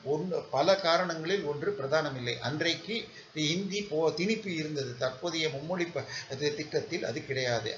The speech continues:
அன்றைக்கு திமுகவினர், அ, வியா-, வியாபாரம் செய்யும்படி கல்வி நிறுவனங்கள் நடத்தவில்லை. ஆனால் இன்றைக்கு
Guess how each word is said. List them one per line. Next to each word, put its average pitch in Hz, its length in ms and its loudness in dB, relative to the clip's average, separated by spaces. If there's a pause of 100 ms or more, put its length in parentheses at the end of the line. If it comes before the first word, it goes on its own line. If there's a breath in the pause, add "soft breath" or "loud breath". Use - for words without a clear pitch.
(140)
அன்றைக்கு 175 540 2
திமுகவினர், 160 920 0 (320 loud breath)
அ, 139 140 6 (120)
வியா-, 127 260 6
வியாபாரம் 170 600 6
செய்யும்படி 151 560 -4
கல்வி 165 300 -2
நிறுவனங்கள் 147 640 -2
நடத்தவில்லை. 127 760 -2
ஆனால் 113 460 2 (280 loud breath)
இன்றைக்கு 185 560 2